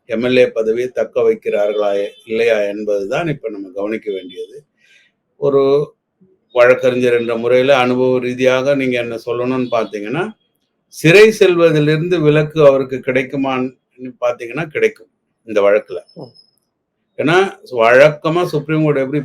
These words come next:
Speaker 1: பாக்குறாங்க, இது எல்லாத்துலயும் நூத்துக்கு நூறு கிடையாது நீதிமன்றம். But பொதுவா பாத்தீங்கன்னா இரு விதமான தீர்ப்புகள் இருக்கு. விசாரணை நீதிமன்றத்துல ஒரு வித தீர்ப்பு விடுதலை,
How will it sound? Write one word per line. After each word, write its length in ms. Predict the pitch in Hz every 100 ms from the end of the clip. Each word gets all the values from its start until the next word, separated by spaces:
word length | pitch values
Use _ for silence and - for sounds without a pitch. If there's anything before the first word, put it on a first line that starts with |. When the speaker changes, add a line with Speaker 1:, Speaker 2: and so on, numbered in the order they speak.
| -
Speaker 1:
பாக்குறாங்க, 540 | 131 131 123 117 104
இது 200 | 107 107
எல்லாத்துலயும் 680 | 101 110 127 135 135 143 147
நூத்துக்கு 360 | 143 147 143 123
நூறு 240 | 135 147
கிடையாது 400 | 123 117 117 113
நீதிமன்றம். 680 | 110 120 120 104 90 101 160 - _ _ _ _
But 120 | 139 - _ _ _
பொதுவா 320 | 139 147 185 180 165
பாத்தீங்கன்னா 800 | 160 151 139 117 104 131 208 - _ _ _ _ _
இரு 280 | 147 196 226
விதமான 460 | 190 170 165 147
தீர்ப்புகள் 520 | 131 160 156 143 123
இருக்கு. 300 | 107 101 - _ _ _ _
விசாரணை 520 | 123 127 156 156 156
நீதிமன்றத்துல 760 | 139 139 139 131 123 127 143 131
ஒரு 160 | 127
வித 200 | 120 117
தீர்ப்பு 500 | 113 - 117 - 147
விடுதலை, 600 | 127 123 123 104 104 160